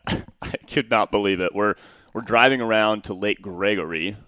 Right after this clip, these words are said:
which is, I don't know, a fifteen minute drive from Arrowhead, um, and we see a sign for the Duck Derby. And the sign says that it's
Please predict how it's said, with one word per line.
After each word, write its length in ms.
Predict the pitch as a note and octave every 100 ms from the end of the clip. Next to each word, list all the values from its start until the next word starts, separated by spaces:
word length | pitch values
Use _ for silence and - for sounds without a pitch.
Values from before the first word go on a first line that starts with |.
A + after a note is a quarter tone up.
| -
which 200 | F#2+ G2
is, 420 | F2+ E2+ D#2 - -
I 60 |
don't 80 | F#2
know, 60 | E2+
a 40 |
fifteen 380 | - A2+ - F#2+
minute 180 | F2 -
drive 340 | F2 D#2+ E2
from 140 | F#2 D#2
Arrowhead, 460 | E2+ D#2+ E2 F2 - - - _ -
um, 400 | F#2+ F#2 D#2+ D#2+ - _ _
and 80 | G2
we 160 | G#2+ G#2
see 240 | - A#2+
a 60 | G#2+
sign 500 | - A#2 G#2 G#2 G2+
for 160 | -
the 120 | F#2 F2
Duck 360 | - F#2+ - - - _ F#2+
Derby. 440 | F2 D#2 A1 - - _ _ _ _ _ _
And 380 | - F#2 E2 E2+ - _
the 100 | -
sign 360 | G#2+ A#2 A2 A2
says 420 | - G#2 F2+ F2
that 180 | F2+ F2+
it's 520 | E2 - - - -